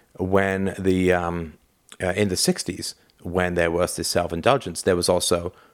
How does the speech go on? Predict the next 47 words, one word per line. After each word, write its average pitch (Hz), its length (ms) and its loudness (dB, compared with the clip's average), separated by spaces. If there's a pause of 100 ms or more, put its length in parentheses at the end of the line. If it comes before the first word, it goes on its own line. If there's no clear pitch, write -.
a, - 160 -4
a 87 80 -4
lot 95 220 2
of - 40 -2
people 90 200 -4
got 104 160 4
married. 151 360 0
And 98 180 2
then 92 300 2 (220)
a 73 80 -2
lot 107 380 4
of - 80 -2
people, 104 420 0 (140)
as 95 180 0
this 123 160 4
began 104 320 0
to 92 180 0
even 107 200 2
flow 104 300 4
uphill, 117 460 -2
right? 98 220 -2
The 107 80 0
self-indulgence 98 720 2
began 90 320 0
to - 40 -10
flow 85 340 0 (280)
uphill 107 300 2
throughout 87 280 2
society. 92 520 0
And 90 340 -2 (560)
what 101 300 2
you 95 40 0
saw 160 280 4
was, 87 500 -4 (100)
I 104 60 -10
mean, 90 180 -2
in 87 100 -2
the 82 60 -6
seventies, 87 480 -2
was 87 180 -2
the 87 80 -4
gr-, 92 260 -10
the 104 80 0
great 120 280 0
catastrophe 92 760 -6 (160)
for 95 200 -4
children 90 460 0